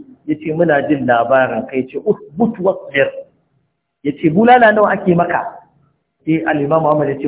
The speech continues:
"Kullum bulala takwas suke mini." Sai ce, "To, anta tudrabu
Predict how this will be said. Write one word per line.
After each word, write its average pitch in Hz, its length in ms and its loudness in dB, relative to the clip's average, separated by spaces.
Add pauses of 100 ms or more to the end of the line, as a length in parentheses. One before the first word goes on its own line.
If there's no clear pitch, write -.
"Kullum 202 300 2
bulala 190 400 2
takwas - 280 -6
suke 131 260 -6
mini." 120 280 -4 (340)
Sai 151 120 -2
ce, 151 240 -6
"To, 127 260 -6 (260)
anta 220 320 -2
tudrabu 180 760 0